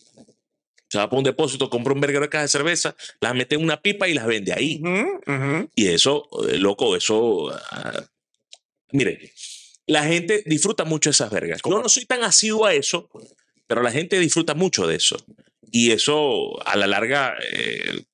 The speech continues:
Speaker 1: trae beneficios para la ciudad, como bien
Speaker 2: Correcto.
Speaker 1: decíamos. Pero, loco,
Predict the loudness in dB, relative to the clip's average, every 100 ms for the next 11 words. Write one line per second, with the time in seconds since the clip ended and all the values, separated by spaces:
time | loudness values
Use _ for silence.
0 | _ _ 2 2 2 0 0 0 2 2
1 | 2 0 -2 0 -2 0 -2 -2 -2 -2
2 | -2 -4 -8 -20 -20 -20 _ _ _ _
3 | _ 0 2 0 -4 -4 2 2 2 0
4 | -2 -4